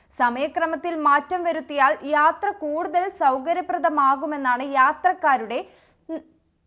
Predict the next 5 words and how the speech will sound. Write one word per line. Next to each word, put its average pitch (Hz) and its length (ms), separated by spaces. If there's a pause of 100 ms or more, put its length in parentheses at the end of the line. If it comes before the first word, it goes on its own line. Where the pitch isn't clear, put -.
(100)
ഒന്നും 151 260
കൂടെ. 123 160 (1500)
സമയക്രമത്തിൽ 302 840
മാറ്റം 302 440
വരുത്തിയാൽ 302 520